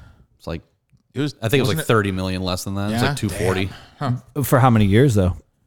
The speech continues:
Speaker 2: Yeah.
Speaker 1: Five, I think.
Speaker 2: It, I think it was five.
Speaker 3: Oh, both got five?
Speaker 1: Yeah.
Speaker 2: Yeah.
Speaker 3: Wow.
Speaker 2: Uh, let's see. This is disgusting.
Speaker 3: Can't
Speaker 2: But I think
Speaker 3: wait.
Speaker 2: we'll care.
Speaker 1: Is, is it worse than diarrhea plane?
Speaker 2: No, but it's pretty,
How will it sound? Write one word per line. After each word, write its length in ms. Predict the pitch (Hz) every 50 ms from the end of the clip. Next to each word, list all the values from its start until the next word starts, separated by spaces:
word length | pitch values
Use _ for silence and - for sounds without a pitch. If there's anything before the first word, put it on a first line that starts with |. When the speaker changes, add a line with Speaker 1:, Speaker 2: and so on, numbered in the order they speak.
| _ _ -
Speaker 2:
Yeah. 220 | 90 90 92 92
Speaker 1:
Five, 260 | 92 90 90 90 90 92
I 60 | 87
think. 120 | 95 98 117
Speaker 2:
It, 40 |
I 80 | 117 110
think 160 | 104 202 247
it 60 | 302 196
was 160 | 214 208 -
five. 280 | - - 104 120 160 - - -
Speaker 3:
Oh, 160 | 120 127 113
both 240 | 101 113 113 - -
got 140 | 110 101
five? 300 | - 101 98 113 139 - - -
Speaker 1:
Yeah. 120 | 92 87 90
Speaker 2:
Yeah. 160 | 95 95 92 - _ _ _ _ _ _ _ _ -
Speaker 3:
Wow. 360 | - 73 78 90 101 92 - - _ _ _ _ _ _ _ _ _ _ _ _ _ _ _ _ _ _ -
Speaker 2:
Uh, 220 | 156 160 160 156
let's 160 | 156 170 165
see. 580 | - - - 165 160 143 135 127 117 110 104 104 - - - -
This 180 | 120 131 120 120
is 80 | 120
disgusting. 520 | 107 107 98 - - 82 - - - 73 - _ _ _ _ _ _ _ _ _ _ _ _ _ _ _ _ _ _ _ _ _ _ _ _ _ _ -
Speaker 3:
Can't 80 | - -
Speaker 2:
But 80 | 165
I 40 | 170
think 60 | 170 185
Speaker 3:
wait. 80 | 208
Speaker 2:
we'll 100 | 240 233
care. 140 | - - -
Speaker 1:
Is, 180 | - 104 95 95
is 140 | - 98 92
it 80 | 95
worse 220 | 95 101 101 98 -
than 140 | - 101
diarrhea 420 | 92 98 98 95 95 95 95 98 98
plane? 260 | - 107 107 110 117 117 - - - - - _ _ _ _ _ _ _ _ _ _ _ _ _
Speaker 2:
No, 380 | 147 151 165 175 180 180 175 175
but 140 | 151 160 151
it's 100 | 147 -
pretty, 400 | - - - 175 147 117 107